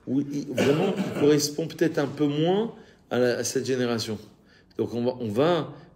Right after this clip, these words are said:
l'amener dans cette génération-là, parce que la génération a besoin de cela.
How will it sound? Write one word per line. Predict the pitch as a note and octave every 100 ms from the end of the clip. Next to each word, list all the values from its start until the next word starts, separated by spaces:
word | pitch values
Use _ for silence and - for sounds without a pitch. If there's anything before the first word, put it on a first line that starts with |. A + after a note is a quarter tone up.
| -
l'amener | A#2 B2 B2+ C3+ F#3
dans | C#3+ B2
cette | - G3
génération-là, | E3 D#3 C3+ B2+ - B2+ B2 F3 G#3+ - - - -
parce | A#2
que | -
la | C#3
génération | A#2+ C#3 C#3+ D3+ F3
a | C#3
besoin | A#2 A2 E3+
de | D3+
cela. | A#2 - G2+